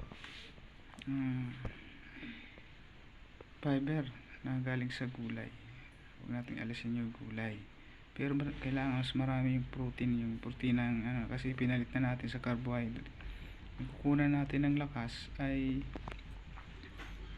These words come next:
doon na sa, ano, sa protina. Saka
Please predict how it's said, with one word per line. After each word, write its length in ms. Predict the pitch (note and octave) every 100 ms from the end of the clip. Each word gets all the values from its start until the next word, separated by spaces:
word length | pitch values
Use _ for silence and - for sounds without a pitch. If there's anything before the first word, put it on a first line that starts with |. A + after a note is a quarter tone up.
| -
doon 320 | D3 D3 C#3+
na 80 | C3+
sa, 240 | - B2
ano, 240 | - B2+ B2+ - - - - -
sa 80 | - -
protina. 560 | C#3+ - C#3+ C3 C3 B2+ - - - - - - - - - - -
Saka 400 | - - -